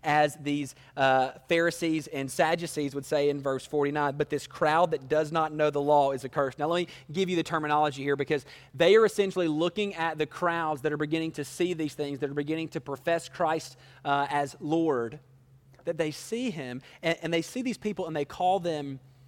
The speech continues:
people of the land. I love this terminology because it has something very in common with what we find in Genesis when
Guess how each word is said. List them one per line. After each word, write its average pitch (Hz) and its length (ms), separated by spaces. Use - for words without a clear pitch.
people 214 420
of 165 100
the 151 80
land. 117 580
I 151 40
love 196 160
this 226 120
terminology 202 580
because 165 260
it 165 60
has 165 160
something 180 260
very 214 300
in 175 120
common 208 420
with 147 80
what 165 100
we 160 80
find 160 220
in 151 100
Genesis 156 540
when 165 240